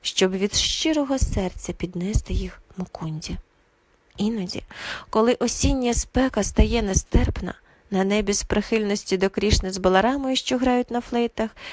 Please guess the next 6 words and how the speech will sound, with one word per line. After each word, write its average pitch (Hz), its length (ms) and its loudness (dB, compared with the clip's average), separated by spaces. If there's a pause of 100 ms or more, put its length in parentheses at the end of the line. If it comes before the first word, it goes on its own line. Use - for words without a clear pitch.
(140)
та 202 100 0
до 196 100 -2
їхніх 190 480 2
друзів 247 440 0 (360)
з'являються 180 960 -4 (240)
хмари. - 580 -4